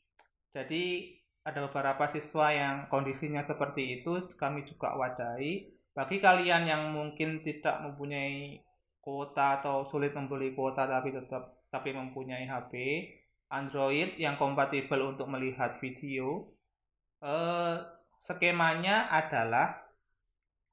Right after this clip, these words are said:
sep-, sama seperti yang di atas, kalian tetap belajar menggunakan video, nanti juga ada tanya jawab, terus juga ada mate-,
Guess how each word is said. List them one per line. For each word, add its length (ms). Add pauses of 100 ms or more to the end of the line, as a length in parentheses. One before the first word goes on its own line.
sep-, 300
sama 640
seperti 560
yang 220
di 100
atas, 640
kalian 320
tetap 240
belajar 400
menggunakan 640
video, 640
nanti 380
juga 340
ada 160
tanya 320
jawab, 720 (800)
terus 320
juga 300
ada 100
mate-, 640